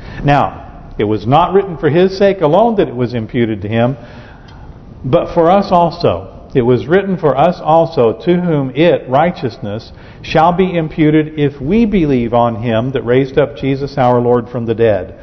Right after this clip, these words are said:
who was delivered for our offenses and was raised again for our justification." If we have that same attitude toward, toward the Lord regarding his making us righteous,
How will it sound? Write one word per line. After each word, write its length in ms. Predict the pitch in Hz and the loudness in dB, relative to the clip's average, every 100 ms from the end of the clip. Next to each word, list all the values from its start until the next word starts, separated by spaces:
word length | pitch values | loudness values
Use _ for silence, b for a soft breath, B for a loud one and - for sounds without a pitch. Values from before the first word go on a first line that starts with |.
| B B | B B
who 120 | - 170 | 0 4
was 220 | 156 127 | 4 2
delivered 560 | - 127 170 190 165 | 0 2 2 2 0
for 140 | - 131 | -4 -2
our 260 | 131 127 | 2 2
offenses 560 | 110 - 113 110 123 113 B B B | 0 -2 -8 -6 -8 -8 B B B
and 160 | 123 120 | 0 2
was 160 | 117 | 0
raised 420 | 110 139 160 170 135 | 2 2 2 2 -2
again 360 | 120 120 120 | 0 0 0
for 160 | 127 113 | -2 0
our 300 | 113 117 113 | 4 4 2
justification." 1040 | 120 120 - 120 120 131 117 110 107 95 - B B - | 0 -2 -4 -10 -6 0 0 0 -6 -10 -12 B B -4
If 80 | 143 | 2
we 80 | |
have 160 | 175 170 | 4 4
that 200 | 151 - | 0 -2
same 360 | - 165 185 180 | -4 0 0 0
attitude 600 | 160 180 175 165 147 131 | 0 0 -2 -2 -4 0
toward, 400 | 156 143 127 123 - - - - - | 2 2 0 -8 -18 -20 -20 -20 -6
toward 220 | 147 156 | 0 0
the 60 | 135 | 2
Lord 440 | 139 165 117 113 - B B B - | 2 4 2 -2 -10 B B B -6
regarding 640 | 127 117 147 151 151 127 - - - | -4 2 4 4 0 -2 -6 -8 -2
his 320 | 165 170 170 | 2 2 2
making 460 | 160 165 165 170 151 | -2 -4 -4 -6 -4
us 300 | 143 151 151 | 0 0 0
righteous, 560 | 147 156 160 147 120 | 2 2 0 -4 -4